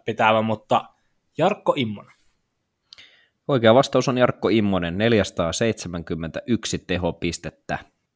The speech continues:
Speaker 2: Eli Konsta siirtyy jo, ehkä jopa ratkaisevan tuntuisesti kaksi nolla johtoon.
Speaker 1: Kaikki
Speaker 2: Eli
Speaker 1: kunnia Rantasalmen sulttaanille muuten. Siinä on hieno lempinimi.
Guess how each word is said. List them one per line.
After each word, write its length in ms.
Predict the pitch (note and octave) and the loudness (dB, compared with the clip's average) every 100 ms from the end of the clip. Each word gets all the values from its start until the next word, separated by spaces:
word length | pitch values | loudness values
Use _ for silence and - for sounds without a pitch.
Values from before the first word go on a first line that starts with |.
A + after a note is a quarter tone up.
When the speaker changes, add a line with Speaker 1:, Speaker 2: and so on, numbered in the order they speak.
| _ - | _ -10
Speaker 2:
Eli 120 | E2+ | -6
Konsta 360 | E2 G2 - - | 0 0 0 -2
siirtyy 420 | F2+ D#2+ - D#2+ | -2 -2 -4 2
jo, 420 | A2+ C#3+ - - _ | 6 6 2 -18 _
ehkä 320 | A#2+ - - F#2+ | 2 2 4 4
jopa 240 | F2 G#2+ | 6 6
ratkaisevan 540 | F2+ F2 F#2 E2 E2 | 6 4 2 2 0
tuntuisesti 540 | D2+ E2+ E2+ E2+ D#2+ - | -2 -2 -2 -2 -4 -4
kaksi 300 | - F#2 - | -2 -2 -2
nolla 240 | F2 D#2 D#2 | -4 -4 -4
johtoon. 440 | D#2 - - D2 - - - - - | -4 -8 -10 -12 -12 -20 -20 -20 -6
Speaker 1:
Kaikki 260 | F#3 F3+ - | -4 -4 0
Speaker 2:
Eli 100 | F3+ | 0
Speaker 1:
kunnia 240 | D3 C3 | 4 6
Rantasalmen 560 | C3+ C3 B2 A2+ A2+ G#2+ | 6 4 2 2 0 2
sulttaanille 680 | A#2 A2+ - A2 G#2 G2+ | 0 0 0 0 0 -4
muuten. 320 | G2 G2+ G2+ G2+ | -6 -6 -8 -4
Siinä 280 | G#2 G#2+ | -2 0
on 80 | G#2 | 0
hieno 300 | G#2 G#2 G2+ | 0 -2 -4
lempinimi. 440 | G2+ G#2 G#2 G2+ | -4 -6 -6 -10